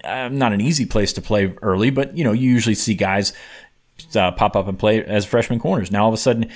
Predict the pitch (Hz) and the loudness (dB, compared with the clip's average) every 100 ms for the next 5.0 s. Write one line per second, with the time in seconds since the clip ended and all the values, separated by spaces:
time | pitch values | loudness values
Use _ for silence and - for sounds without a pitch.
0 | - - - 110 127 120 127 123 113 - | -16 -20 -4 -2 -2 2 2 2 0 0
1 | 165 113 82 101 107 120 135 202 180 123 | 0 0 -2 0 2 2 0 0 0 0
2 | 101 92 107 131 101 101 - 104 117 120 | 0 0 0 0 2 0 0 0 0 0
3 | 127 165 180 - 82 - 95 101 98 107 | 0 0 0 -4 -8 -6 -2 0 2 2
4 | 104 107 110 107 107 - 170 98 80 | 2 2 0 -2 -2 2 2 2 -4